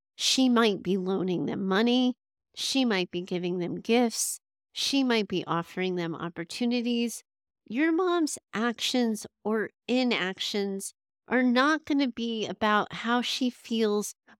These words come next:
about any of you. Your mom's actions or inactions are always gonna be about how she wants you all to feel about her. So she might be trying to triangulate you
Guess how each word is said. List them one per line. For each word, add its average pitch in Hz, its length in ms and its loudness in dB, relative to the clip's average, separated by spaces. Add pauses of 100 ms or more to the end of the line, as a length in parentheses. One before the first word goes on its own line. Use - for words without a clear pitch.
about 208 560 0 (400)
any 269 500 2
of 170 200 -18
you. - 300 -14 (400)
Your 277 400 -6
mom's 269 560 -2
actions 226 840 -4
or 208 200 -2
inactions 220 1080 -4
are 214 240 -8 (140)
always 269 640 -4
gonna 220 260 2
be 214 240 -2
about 196 380 -2
how 214 240 -4
she - 240 -4
wants 202 480 -4
you 254 480 0
all 220 420 0 (420)
to 208 140 2
feel 220 640 2 (280)
about 208 460 0
her. 175 340 -4 (760)
So - 220 -2
she 294 240 2
might 285 240 0
be 208 100 -4
trying 202 400 0
to - 160 -8
triangulate 220 1000 -2
you 226 380 -2